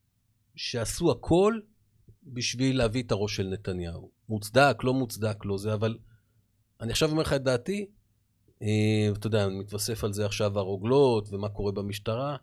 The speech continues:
להערכתי, אני לא יודע לומר שזה היה הנחיה של מנדלבליט, כן, ברמה הזו, אבל אין לי ספק שהמוטיבציה הייתה שם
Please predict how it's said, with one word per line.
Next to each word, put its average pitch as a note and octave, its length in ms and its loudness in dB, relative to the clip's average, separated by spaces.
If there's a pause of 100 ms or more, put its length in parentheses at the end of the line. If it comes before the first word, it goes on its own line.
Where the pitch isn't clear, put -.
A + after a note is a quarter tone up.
(480)
להערכתי, A2+ 600 2
אני C3+ 160 4
לא D#3 100 4
יודע F#3+ 200 4
לומר C3 440 2
שזה G#2+ 380 -4
היה A2 420 4
הנחיה A2 380 2
של G#2+ 200 0
מנדלבליט, G#2 600 2
כן, A#2+ 300 2
ברמה F#2+ 300 -2
הזו, A#2 280 -8
אבל A2+ 280 -4
אין F3+ 140 0
לי F#3 280 2
ספק D#3+ 600 -6 (600)
שהמוטיבציה A#2 840 0
הייתה G#2 260 -2
שם - 160 -8